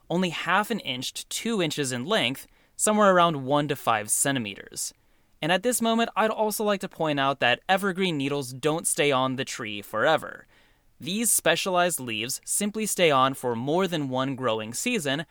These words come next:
while still growing new needles each year, thus ensuring that there's always some green canopy on the tree. For the Colorado pinion specifically, needles that grow in this spring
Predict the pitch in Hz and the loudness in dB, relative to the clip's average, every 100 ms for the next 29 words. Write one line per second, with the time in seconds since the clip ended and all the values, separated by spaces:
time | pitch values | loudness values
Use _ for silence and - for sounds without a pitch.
0 | _ _ - 196 202 - 220 220 180 180 | _ _ -4 0 2 2 6 6 6 4
1 | 180 170 147 151 165 170 127 120 123 127 | 4 4 0 0 0 0 0 0 -2 -4
2 | - 107 101 151 196 95 - _ _ _ | -8 -10 -10 -4 -2 -2 -6 _ _ _
3 | _ - 160 226 247 220 - 143 139 143 | _ -8 -2 0 0 -2 -2 0 0 -2
4 | 147 151 151 175 180 170 165 - - - | -2 -4 0 0 4 2 0 -4 -2 0
5 | 202 185 143 135 135 135 131 127 220 208 | 2 2 2 -2 -4 -4 -4 -4 -4 -2
6 | 131 120 127 127 110 98 - - 165 82 | -2 -2 -4 -4 -6 -6 -8 -4 -4 -4
7 | - _ _ _ _ _ _ - 180 - | -18 _ _ _ _ _ _ -2 -2 2
8 | 220 240 196 208 160 143 143 151 - 117 | 4 6 4 2 -2 -4 -4 -4 -4 -2
9 | - 285 156 127 123 143 _ _ _ 147 | 0 0 -4 -2 -2 -2 _ _ _ -2
10 | 185 233 214 214 165 143 143 139 135 127 | 4 4 6 4 4 4 4 4 0 -2
11 | 120 113 - - 262 156 175 | -2 2 0 0 -2 0 -2